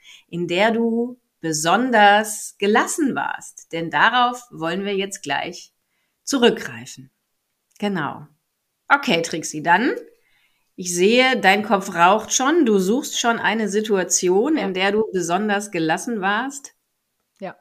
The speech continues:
Speaker 1: Magst du uns die vielleicht kurz beschreiben, bevor wir losge-, loslegen, was das für eine Situation war bei dir?
Speaker 2: Also bei uns, wenn wir am Essenstisch sitzen, dann, äh, haben wir da öfter mal, ähm, ein paar Querelen.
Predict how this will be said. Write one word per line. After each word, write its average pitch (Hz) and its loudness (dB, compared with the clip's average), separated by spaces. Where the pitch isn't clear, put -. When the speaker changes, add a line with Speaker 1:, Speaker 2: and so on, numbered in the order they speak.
Speaker 1:
Magst 208 2
du 247 4
uns 220 0
die 220 -2
vielleicht 202 0
kurz 262 -4
beschreiben, 220 2
bevor 180 -2
wir 170 0
losge-, 170 -2
loslegen, 180 -2
was 190 -6
das 190 -6
für 202 -4
eine 196 -2
Situation 175 -4
war 156 4
bei 143 -4
dir? 175 -4
Speaker 2:
Also 220 -4
bei 226 -4
uns, 277 -4
wenn 233 -4
wir 233 0
am 208 -2
Essenstisch 240 -6
sitzen, 233 -8
dann, 220 -6
äh, 214 -2
haben 226 -6
wir 220 -8
da 214 -4
öfter 240 -4
mal, 214 0
ähm, 202 -8
ein 208 -8
paar 202 -2
Querelen. 196 -8